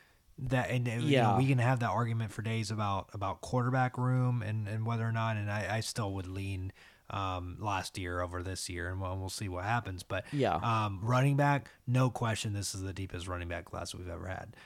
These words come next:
Speaker 1: Last year at the time was,
Speaker 2: I
Speaker 1: was the deepest, I think. But this year, no, no doubt it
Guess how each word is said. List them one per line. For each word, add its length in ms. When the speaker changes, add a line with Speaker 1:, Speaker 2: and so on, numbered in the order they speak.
Speaker 1:
Last 340
year 220
at 180
the 80
time 380
was, 180
Speaker 2:
I 80
Speaker 1:
was 220
the 80
deepest, 420
I 120
think. 300
But 140
this 220
year, 340
no, 220
no 220
doubt 260
it 100